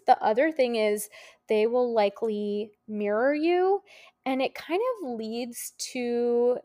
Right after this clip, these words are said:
this dynamic where you're no longer the professional. You're kind of on equal playing fields, and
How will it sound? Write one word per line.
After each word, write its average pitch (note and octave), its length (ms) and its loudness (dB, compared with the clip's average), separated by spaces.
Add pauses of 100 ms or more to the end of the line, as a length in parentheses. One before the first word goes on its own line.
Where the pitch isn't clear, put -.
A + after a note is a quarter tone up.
(140)
this A3+ 440 -2
dynamic A3+ 840 -2 (120)
where A3 460 4
you're C4+ 300 0
no G4+ 180 2
longer A3 560 0 (100)
the A#3+ 80 -4
professional. B2+ 680 -8
You're - 140 -6
kind F#4 280 0
of G4+ 120 0
on F4 260 0
equal C4+ 300 -2
playing F#3+ 400 -8
fields, C#4+ 480 -2 (720)
and C4+ 680 -2